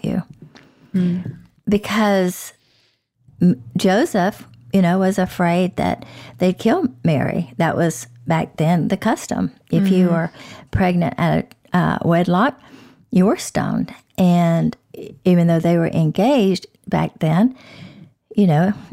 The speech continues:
Speaker 1: it was the custom. It was like being married. I think that Joseph was looking at his life,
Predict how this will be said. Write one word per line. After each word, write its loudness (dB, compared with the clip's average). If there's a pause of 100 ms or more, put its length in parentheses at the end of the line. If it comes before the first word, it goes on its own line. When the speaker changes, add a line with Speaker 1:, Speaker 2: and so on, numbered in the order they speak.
Speaker 1:
it 0
was -2
the -6
custom. 0
It 0
was -2
like -2
being 2
married. 0 (920)
I 2
think 0 (640)
that 2
Joseph 0
was -2
looking 2
at 0
his -4
life, 0